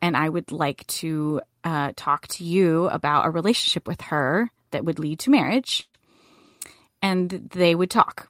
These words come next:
So it would be, you know, maybe they would talk a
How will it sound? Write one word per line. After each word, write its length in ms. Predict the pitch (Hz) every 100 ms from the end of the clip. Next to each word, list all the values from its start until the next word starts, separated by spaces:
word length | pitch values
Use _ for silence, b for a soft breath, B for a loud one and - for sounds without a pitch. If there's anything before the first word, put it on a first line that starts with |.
| _
So 400 | - - 175 165
it 60 | 165
would 200 | 170 -
be, 520 | 165 160 156 151 165 b b b b _ _ _
you 140 | - 180
know, 300 | 160 156 156
maybe 440 | 170 170 165 175
they 140 | 165 156
would 140 | 160
talk 340 | - 151 156
a 100 | -